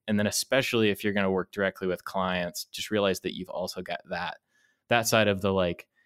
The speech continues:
creative direction. And, you know, y-, you wanna be a little tighter about, like, contracts and stuff like that. So there's just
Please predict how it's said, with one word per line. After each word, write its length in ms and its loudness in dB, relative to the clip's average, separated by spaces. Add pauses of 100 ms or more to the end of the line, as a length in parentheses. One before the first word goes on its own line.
(260)
creative 340 6
direction. 720 6
And, 760 0
you 160 0
know, 300 0
y-, 400 -4
you 160 -2
wanna 200 6
be 260 4
a 80 4
little 320 2
tighter 480 4
about, 360 4
like, 320 -6
contracts 720 2
and 80 -2
stuff 220 -4
like 180 -2
that. 360 0 (440)
So 260 4
there's 300 2
just 280 0